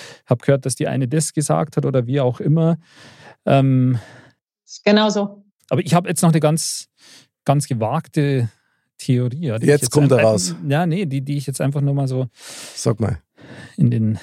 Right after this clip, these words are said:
Speaker 1: Modcast-Raum stellen
Speaker 3: Mhm.
Speaker 1: möchte. Ähm, bei Frauen, finde ich, ist es schon auch ausgeprägter, es ist jetzt mein Eindruck,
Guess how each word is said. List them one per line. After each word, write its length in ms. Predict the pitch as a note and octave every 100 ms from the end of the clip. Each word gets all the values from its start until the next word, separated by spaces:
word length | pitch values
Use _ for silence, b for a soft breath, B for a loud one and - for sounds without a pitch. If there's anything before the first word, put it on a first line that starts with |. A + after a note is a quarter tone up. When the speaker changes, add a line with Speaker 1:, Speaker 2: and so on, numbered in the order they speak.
| B B B B B -
Speaker 1:
Modcast-Raum 1200 | A2 - - - G#2+ G#2 G#2 F#2+ G#2+ B2+ C3 C3
stellen 640 | - - A2 A2+ A#2+ C3
Speaker 3:
Mhm. 440 | B2+ A2 G#2 A#2 -
Speaker 1:
möchte. 580 | B2 - - D#3 F#3 - B B B B
Ähm, 500 | - C#3 C#3 C#3 D3+ _ _ _ _ _ _ _ _ _ _ _
bei 160 | C#3 C3+
Frauen, 440 | A#2+ B2+ F3 A3
finde 220 | G#3 G3+
ich, 100 | F3
ist 180 | F3 -
es 100 | -
schon 280 | - D3+ G3+
auch 460 | F3 F#3 F#3+ - - B3+ _ _ _ -
ausgeprägter, 1200 | C3 E3 - - E3+ - E3 E3+ - D#3+ D#3+ D#3 - _ _ _ -
es 140 | G#2+
ist 120 | A2
jetzt 160 | A2+ -
mein 440 | B2 E3+ D3 C3+ E3+
Eindruck, 380 | C#3 C#3+ C3+